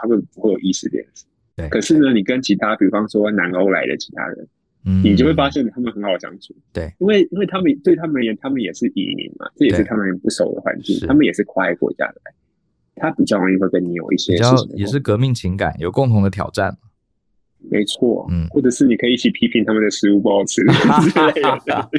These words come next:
Speaker 2: <laughs> 是，真的。
Speaker 1: 对。然后我，我，我现在在美国嘛，我自己的观察其实也是，也是差不多啦。对。因为像矽谷这边基本上就是那个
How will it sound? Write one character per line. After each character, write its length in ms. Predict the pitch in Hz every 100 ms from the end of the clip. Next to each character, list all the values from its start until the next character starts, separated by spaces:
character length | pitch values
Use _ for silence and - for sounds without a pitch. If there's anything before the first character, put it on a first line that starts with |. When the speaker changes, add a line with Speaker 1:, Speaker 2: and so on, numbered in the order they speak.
| - -
Speaker 2:
<laughs> 400 | 156 _ - -
是， 380 | - - 104 - - _ _
真 160 | - 92
的。 240 | 92 82 98 -
Speaker 1:
对。 100 | - 120 - - _ _
然 160 | - 147
后 360 | 185 190 190 - _
我， 140 | 143 131
我， 160 | 131 131 127
我 80 |
现 120 | 120 160
在 100 | 151
在 120 | 151
美 220 | 123 92
国 200 | - -
嘛， 120 | - -
我 160 | 113
自 140 | - 202
己 140 | 165
的 100 | 110
观 200 | 110 131
察 160 | 131 104
其 100 | 101
实 100 | 98
也 220 | 101 - -
是， 160 | 113 -
也 140 | 92
是 80 | 110
差 160 | -
不 120 | 120 117
多 260 | - -
啦。 80 | - - 151 -
对。 160 | - - _ _
因 100 | -
为 180 | 160 165
像 140 | 151 156
矽 160 | 143
谷 100 | 113
这 120 | 101
边 160 | 101 110
基 80 | 104
本 100 | 98
上 100 | 90
就 80 | 95
是 280 | - 104
那 160 | 98 92
个 160 | -